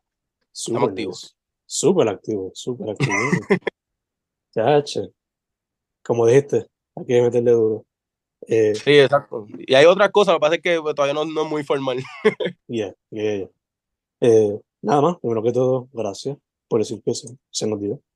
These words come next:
Speaker 2: Chilling, chilling. Eh, segundo, mucha salud.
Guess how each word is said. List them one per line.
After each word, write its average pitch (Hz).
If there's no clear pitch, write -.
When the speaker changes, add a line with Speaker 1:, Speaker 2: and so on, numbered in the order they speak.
Speaker 2:
Chilling, 107
chilling. 113
Eh, 104
segundo, 117
mucha 117
salud. 117